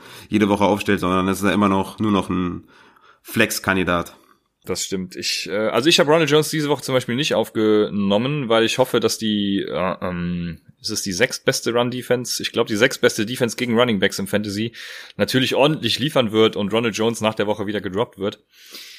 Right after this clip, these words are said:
Speaker 2: und ich ihn danach <laughs> aufnehmen kann.
Speaker 1: Okay, du bist
Speaker 2: Aber
Speaker 1: ein Fuchs,
Speaker 2: gucken,
Speaker 1: ja.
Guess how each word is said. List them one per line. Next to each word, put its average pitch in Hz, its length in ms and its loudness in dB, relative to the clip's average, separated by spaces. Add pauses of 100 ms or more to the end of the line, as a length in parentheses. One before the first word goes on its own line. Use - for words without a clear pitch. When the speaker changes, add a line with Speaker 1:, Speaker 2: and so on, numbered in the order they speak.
(160)
Speaker 2:
und 113 160 -2
ich - 80 0
ihn 151 120 2
danach 151 240 4
<laughs> - 0 -
aufnehmen 104 340 2
kann. 120 300 -2 (320)
Speaker 1:
Okay, - 100 2 (600)
du 120 60 -6
bist 135 120 0
Speaker 2:
Aber 123 160 6
Speaker 1:
ein 135 80 2
Fuchs, - 140 -4
Speaker 2:
gucken, 98 120 -8
Speaker 1:
ja. 123 180 -12